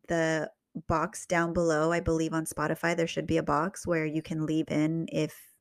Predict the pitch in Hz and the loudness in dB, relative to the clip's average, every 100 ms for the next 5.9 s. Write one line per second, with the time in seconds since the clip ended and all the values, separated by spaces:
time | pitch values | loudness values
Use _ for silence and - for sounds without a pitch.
0 | _ - 175 175 220 220 220 - 190 185 | _ -8 -6 -2 -4 -2 -4 -4 -6 -2
1 | 233 247 220 220 - - - - - - | 0 0 0 0 -4 -6 -12 -16 -16 -18
2 | - 190 - 175 165 165 175 170 170 165 | 0 2 4 4 2 0 2 2 2 2
3 | 160 - 233 247 247 240 233 233 - - | 0 0 0 4 6 8 8 6 0 -16
4 | - - 226 165 165 139 151 - - - | -14 -12 0 4 6 4 0 -8 2 8
5 | 185 - 294 294 302 302 294 294 294 | 8 10 12 12 12 12 12 12 10